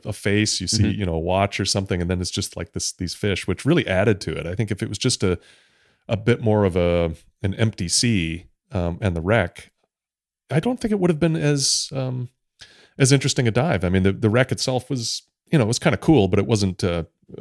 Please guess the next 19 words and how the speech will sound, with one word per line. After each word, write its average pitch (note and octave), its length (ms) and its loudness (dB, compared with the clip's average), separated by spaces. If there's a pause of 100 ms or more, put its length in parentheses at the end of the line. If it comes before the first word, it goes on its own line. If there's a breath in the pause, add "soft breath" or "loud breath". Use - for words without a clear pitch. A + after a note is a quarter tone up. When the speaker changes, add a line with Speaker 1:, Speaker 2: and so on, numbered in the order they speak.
(160)
Speaker 1:
a - 80 -6
really G2 240 2
remarkable F2 480 0
wreck D#2+ 300 -4
as F2+ 160 -6
wrecks - 240 -4
go. E2 360 -4
Um, E2+ 300 -2
so - 160 0
I F#2+ 60 4
think D3 160 0
the G2 80 -4
fish - 280 -4
really F2+ 200 0
added F#2 240 0
to F2+ 80 -6
something. F2 400 -6
And D#2+ 100 -4
then, F2 180 -2